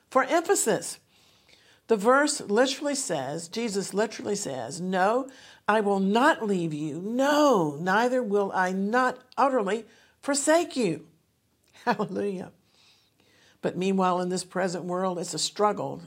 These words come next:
not to become anxious. And so we have to double down in our prayer life to offset the insanity and depravity pervading our culture.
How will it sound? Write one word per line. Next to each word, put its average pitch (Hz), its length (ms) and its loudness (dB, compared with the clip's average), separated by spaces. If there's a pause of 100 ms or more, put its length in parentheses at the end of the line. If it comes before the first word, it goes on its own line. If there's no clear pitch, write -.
not 214 440 -6
to 247 100 -10
become 202 500 -6
anxious. - 680 -10 (800)
And 202 120 2
so 262 180 0
we 247 160 0
have 254 200 -4
to 185 100 -4
double 240 480 -2
down 208 340 0
in 156 100 -2
our 156 100 -4
prayer 240 320 -4
life 151 400 -6
to - 200 -10
offset 185 580 -4
the 156 180 -8
insanity 151 960 -8
and 156 180 -10 (420)
depravity 175 920 -2
pervading 170 880 -6
our 185 200 -2
culture. - 640 -4